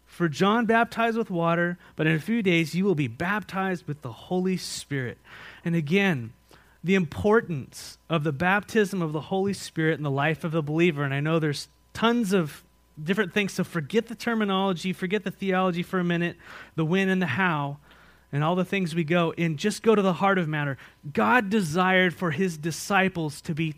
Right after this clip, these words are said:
totally immersed in his Spirit. God desired for his disciples to be totally immersed in his Spirit.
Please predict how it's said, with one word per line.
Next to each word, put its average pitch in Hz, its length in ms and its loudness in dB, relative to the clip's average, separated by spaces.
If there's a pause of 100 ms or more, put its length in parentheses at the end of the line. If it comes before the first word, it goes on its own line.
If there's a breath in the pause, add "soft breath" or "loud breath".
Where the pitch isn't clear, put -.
totally 202 600 2
immersed 170 440 2
in 170 100 0
his 156 140 0
Spirit. 127 400 -4 (1300)
God 202 240 8
desired 185 600 4 (300 loud breath)
for 190 200 4
his 208 200 6
disciples 185 600 0
to 170 120 -4
be 156 260 0 (160)
totally 175 480 0
immersed 156 580 0
in 160 140 -2
his 143 200 -2
Spirit. 147 460 0